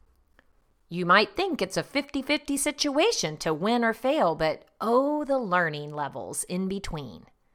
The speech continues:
Ready to take a risk and find out?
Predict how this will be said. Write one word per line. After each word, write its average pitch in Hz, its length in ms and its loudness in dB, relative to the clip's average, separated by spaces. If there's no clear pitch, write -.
Ready 214 240 6
to 214 100 0
take 247 300 -2
a 208 80 0
risk 208 460 0
and 185 160 -4
find 226 280 4
out? 370 360 4